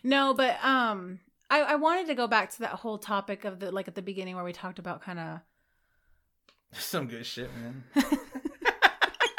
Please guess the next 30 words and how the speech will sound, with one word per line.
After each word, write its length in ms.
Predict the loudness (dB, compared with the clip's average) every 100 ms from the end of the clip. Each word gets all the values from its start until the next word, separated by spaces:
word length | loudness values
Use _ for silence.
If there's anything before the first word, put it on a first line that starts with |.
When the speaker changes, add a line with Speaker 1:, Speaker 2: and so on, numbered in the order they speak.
| -4
Speaker 1:
can't. 400 | -2 -2 -2 -4 -4 -2 -2 0
I 120 | 0
cannot 380 | 2 0 -2 -2
with 240 | -4 -8 -10
you. 280 | -10 -10 -12 -2
Speaker 2:
Hey, 240 | 0 0 -2 -8
um, 460 | -4 -2 -2 -4 -12 -20 _
keep 160 | -10 -8
talking. 240 | -8 -6
I'm 40 | -6
gonna 80 |
get 100 | -4
a 40 | -4
water. 260 | -6 -10 -16 _ _ -8
Speaker 1:
Okay. 280 | -6 -6 -8 _ _ -20 -20 _
So, 380 | 2 6 8 6 0 -16 _
what 220 | -6 0
I 60 | 0
was 100 | 0
gonna 220 | -2 -2 -2
say 400 | -6 -8 -10 -10
<laughs> 1000 | -12 _ _ -18 -16 -16 -16 -20 -20 _
I 440 | -4 -2 -4 -2 -6 -2
fucking 360 | 0 0 -2 -8
Speaker 2:
I'm 40 |
Speaker 1:
can't. 200 | -4 -2
Speaker 2:
right 160 | 0 0
here. 200 | 0 0
Speaker 1:
I 160 | 2 2
can't. 260 | 2 -2